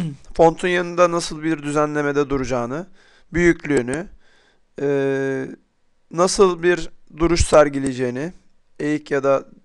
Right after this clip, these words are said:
diğer şekillerde, e, nerede duracağını, ortada, solda, sağda, rengini,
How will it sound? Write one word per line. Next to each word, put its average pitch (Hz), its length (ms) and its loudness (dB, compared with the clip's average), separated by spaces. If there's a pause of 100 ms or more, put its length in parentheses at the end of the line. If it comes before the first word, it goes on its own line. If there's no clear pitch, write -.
(720)
diğer 143 240 6
şekillerde, 117 840 -6 (760)
e, 143 400 -4
nerede 180 380 2
duracağını, 147 440 2
ortada, 147 380 0
solda, 139 340 -2
sağda, 131 560 -2 (140)
rengini, 160 540 -2